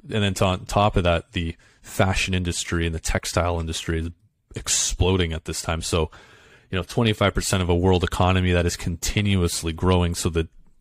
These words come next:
the need for more and more cotton continues to rise, and these plantation owners are getting very, very rich as a result. And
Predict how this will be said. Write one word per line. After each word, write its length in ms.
the 140
need 340
for 160
more 240
and 80
more 140
cotton 440
continues 460
to 80
rise, 300
and 80
these 100
plantation 560
owners 240
are 60
getting 240
very, 260
very 220
rich 420
as 160
a 60
result. 400
And 160